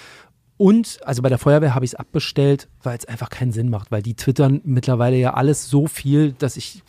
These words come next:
gesagt habe, brauche ich nicht ausgeben, brauche ich nur bei Twitter das Glöckchen aktivieren und dann weiß ich auch alles. Aber das ist wahrscheinlich so für, für die Ortskohle in der Branche und naja, wenn Telefon klingeln, ist vielleicht nochmal was anderes, als wenn man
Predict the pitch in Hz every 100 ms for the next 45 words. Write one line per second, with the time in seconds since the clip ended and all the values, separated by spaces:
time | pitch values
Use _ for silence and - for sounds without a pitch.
0 | _ 123 113 - 117 113 107 110 104 113
1 | - 120 120 104 113 117 135 139 - -
2 | - 135 - 139 151 131 123 131 - 143
3 | 139 - 117 127 131 113 120 117 110 113
4 | 117 117 110 - - - - 131 160 147
5 | 139 131 139 139 131 123 131 120 117 -
6 | 123 - 123 - - 127 117 113 107 104
7 | 117 127 117 113 113 113 110 104 113 -
8 | 131 127 139 143 - 131 139 131 131 139
9 | - 120 120 - 117 120 113 117 117 120
10 | 120 117 123 117 113